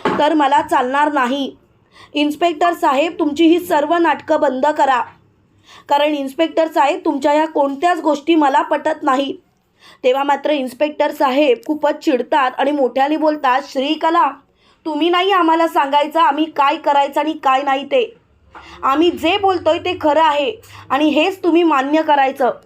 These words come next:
इन्स्पेक्टर साहेब, तुम्ही कितीही काही करा तरीसुद्धा मी तुम्हाला आता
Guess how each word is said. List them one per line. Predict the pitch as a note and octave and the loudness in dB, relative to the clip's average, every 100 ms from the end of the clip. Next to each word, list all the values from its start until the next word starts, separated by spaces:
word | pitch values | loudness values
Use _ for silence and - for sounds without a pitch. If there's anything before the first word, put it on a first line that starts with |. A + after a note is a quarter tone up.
| _ _ _ - - | _ _ _ -20 -8
इन्स्पेक्टर | C#4+ D4 D4 E4+ E4 E4+ | -2 -2 0 -2 0 -2
साहेब, | E4 E4 C#4+ F4+ F#4 | 0 0 2 0 0
तुम्ही | D#4 D#4+ | 2 2
कितीही | D#4 D4+ D#4 G4+ | 0 -2 2 2
काही | G#4 F4+ E4+ | 2 0 0
करा | E4 C4+ D4+ F4 | 0 2 2 2
तरीसुद्धा | D4 D#4+ F4 D#4+ A#3+ D#4 C4 - - - - _ - - C4 | 0 0 -2 -4 0 2 0 -4 -20 -20 -20 _ -20 -12 -2
मी | D#4 F4+ | -2 0
तुम्हाला | E4+ D4+ D4+ D#4 B3 B3 - _ _ _ | 2 2 4 4 2 0 -10 _ _ _
आता | C#4 C#4+ - D#4 E4+ | -2 -2 0 2 2